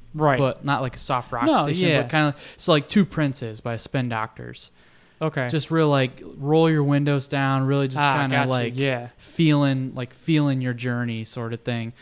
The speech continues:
Speaker 2: Uh, Inside Out by Eve Six.
Speaker 1: Yeah. Okay.
Speaker 2: Um, Send Me on My Way by Rusted Root.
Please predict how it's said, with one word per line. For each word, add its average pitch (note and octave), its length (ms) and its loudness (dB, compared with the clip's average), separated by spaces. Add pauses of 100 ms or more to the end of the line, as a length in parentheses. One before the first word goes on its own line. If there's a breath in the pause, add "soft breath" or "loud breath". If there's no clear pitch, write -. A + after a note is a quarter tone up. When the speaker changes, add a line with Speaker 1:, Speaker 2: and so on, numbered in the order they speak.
(200 loud breath)
Speaker 2:
Uh, B2 220 -2
Inside C#3 380 0
Out B2 180 2
by B2+ 140 -2
Eve B2 200 -2
Six. B2 600 -6
Speaker 1:
Yeah. B2+ 240 0 (200)
Okay. F3 220 -2
Speaker 2:
Um, A2+ 520 -4 (120)
Send D3 320 0
Me C#3 80 2
on C3 80 0
My B2+ 140 0
Way B2 260 2
by A#2+ 140 -2
Rusted A#2+ 420 -4
Root. A#2+ 380 -2